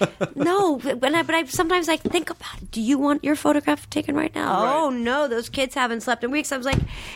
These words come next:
Speaker 1: "Exactly."
Speaker 2: Well, it's
Speaker 1: When we both get sleep, let me know.
Speaker 2: <laughs>
Speaker 1: And I owe you.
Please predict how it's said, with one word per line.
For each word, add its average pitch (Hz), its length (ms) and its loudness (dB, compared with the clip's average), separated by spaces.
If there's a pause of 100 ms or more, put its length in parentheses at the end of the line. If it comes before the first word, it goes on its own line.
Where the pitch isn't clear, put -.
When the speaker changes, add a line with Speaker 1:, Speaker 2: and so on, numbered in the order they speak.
(120)
Speaker 1:
"Exactly." 285 920 0 (260)
Speaker 2:
Well, 160 360 2
it's 160 160 4
Speaker 1:
When 311 180 4
we 359 120 4
both 294 340 2
get 262 180 0
sleep, 254 300 0
let 220 180 2
me 277 140 2
know. 196 460 4
Speaker 2:
<laughs> 147 40 -2 (840)
Speaker 1:
And 233 100 2
I 254 200 2
owe 277 100 4
you. 170 380 0